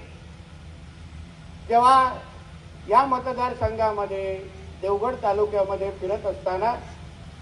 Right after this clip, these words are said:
असा कुठला व्यक्ती भेटला नाही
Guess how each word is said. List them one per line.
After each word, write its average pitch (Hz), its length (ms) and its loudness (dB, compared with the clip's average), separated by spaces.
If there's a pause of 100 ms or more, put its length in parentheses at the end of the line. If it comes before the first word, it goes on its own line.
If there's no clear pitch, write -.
(1900)
असा 269 220 8
कुठला 294 420 8
व्यक्ती 277 400 6
भेटला 277 440 8
नाही 220 260 0